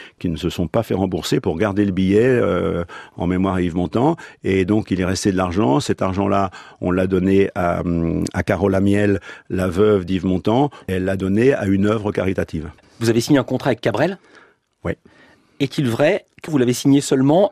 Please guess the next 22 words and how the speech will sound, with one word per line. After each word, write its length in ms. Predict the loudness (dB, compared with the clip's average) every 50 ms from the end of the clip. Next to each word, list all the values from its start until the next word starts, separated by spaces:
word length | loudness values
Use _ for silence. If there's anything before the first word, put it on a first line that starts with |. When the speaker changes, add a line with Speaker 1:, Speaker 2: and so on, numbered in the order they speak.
| _ -2
Speaker 2:
en 120 | 0 2
deux 100 | 2 4
mille 160 | 2 2 0
quinze ? 320 | -2 -2 -4 -4 -4 -8 -14 _ _ _ _ _ _ _ _ _ _ _ _ _ _ -10 -4
Speaker 1:
Oui, 320 | 0 2 4 6 6 4 4
ça 160 | 0 -2 -2
fait, 260 | 0 0 2 2 2
euh, 240 | 2 0 0 -2 -4 -6 -10 -20 -20 -8 -2
il 60 | 0
y 40 | 2
a 40 | 4
vingt-cinq 400 | 4 4 2 4 2 0 2 4
ans, 100 | 2 4
j'avais 200 | 4 4 2 4
déjeuné 340 | 4 4 2 4 4 4 4
avec 260 | 4 2 2 0 2
lui 220 | 2 4 4 4
à 80 | 4 2
Biarritz 480 | 2 2 2 2 2 2 0 0 0 2
et, 180 | 2 4 4
euh, 400 | 2 2 2 2 2 2 2 0
je, 460 | 0 -2 -2 -2 -2 -2 -2 -2 -4